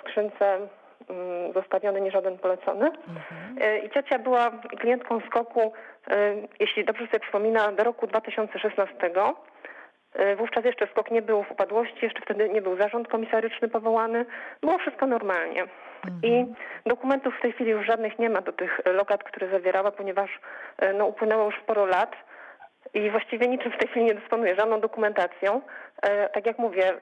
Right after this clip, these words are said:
Speaker 1: zakończyła tam współpracę, tam korzystała wyłącznie z takich produktów typu, e, właśnie lokaty.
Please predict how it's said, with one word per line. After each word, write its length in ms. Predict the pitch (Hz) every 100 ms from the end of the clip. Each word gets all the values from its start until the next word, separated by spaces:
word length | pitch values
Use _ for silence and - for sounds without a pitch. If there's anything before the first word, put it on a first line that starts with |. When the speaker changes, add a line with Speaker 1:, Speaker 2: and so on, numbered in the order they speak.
| 185
Speaker 1:
zakończyła 420 | 202 226 220 220
tam 140 | 214 208
współpracę, 420 | - 214 214 220
tam 160 | 214 208
korzystała 400 | 202 196 - 196
wyłącznie 360 | 214 214 202
z 40 | 196
takich 240 | 202 202
produktów 480 | - 202 214 - 202 -
typu, 360 | 196 - 190 - - - -
e, 120 | -
właśnie 280 | 185 196 -
lokaty. 540 | 190 190 196 - 233